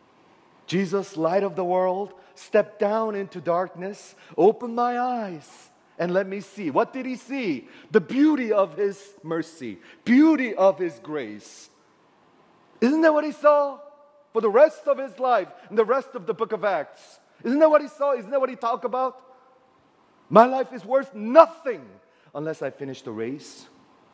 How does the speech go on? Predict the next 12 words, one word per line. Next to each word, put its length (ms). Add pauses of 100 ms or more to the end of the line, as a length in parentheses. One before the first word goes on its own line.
(200)
complete 400
the 60
task 580 (300)
that 180
God 160
has 140
given 280
me, 120
which 220
is 420 (560)
to 80
testify 720